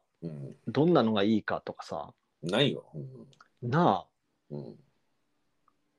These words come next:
Speaker 2: まあ、だからそれがなんか昼から飲みに行くとかさ、そういう人もいるんだろうな。
Speaker 1: まあ、そうね。
Speaker 2: うん。だから玉袋筋太郎さんも楽しそうよ。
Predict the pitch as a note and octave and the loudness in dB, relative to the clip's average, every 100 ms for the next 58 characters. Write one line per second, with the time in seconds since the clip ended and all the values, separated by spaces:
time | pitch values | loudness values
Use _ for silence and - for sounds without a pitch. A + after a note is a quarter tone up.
0 | _ _ _ _ D#3 C3+ B2 G3+ C4+ D4 | _ _ _ _ 2 4 4 6 6 8
1 | D4 C4 D3 - - F3 G#3 F3 F3+ C3+ | 6 10 10 10 10 8 10 10 8 8
2 | D#3+ D3+ B2 A2 G2 - G2+ - - E2+ | 4 4 2 0 -2 -6 -6 -6 -6 -8
3 | - C#3+ D3 D#3+ D#3+ E3 E3 D3 E3 A2 | -4 2 6 8 8 10 10 8 4 4
4 | G2+ B2+ A2+ D#2 - A#2 D3+ C#3+ _ F2 | 4 2 2 -4 -10 -12 -12 -14 _ -4
5 | E2+ G2 D#2+ C#2 F2 - _ _ A#2 A2+ | -4 -4 -4 -2 -4 -4 _ _ -8 -6
6 | A2 G#2 G2 F#2+ A#2+ C3+ B2 C3+ - F#3 | -4 -6 -10 -12 -12 -6 -4 -2 0 4
7 | G#3 A3 A3+ F#3+ - D#3 F3 F#3 C#3+ B2+ | 6 6 8 8 8 6 8 10 10 8
8 | C3 B2 - E3 F#3 - C4 C#3 - - | 4 -2 -4 -4 -4 2 4 4 0 -10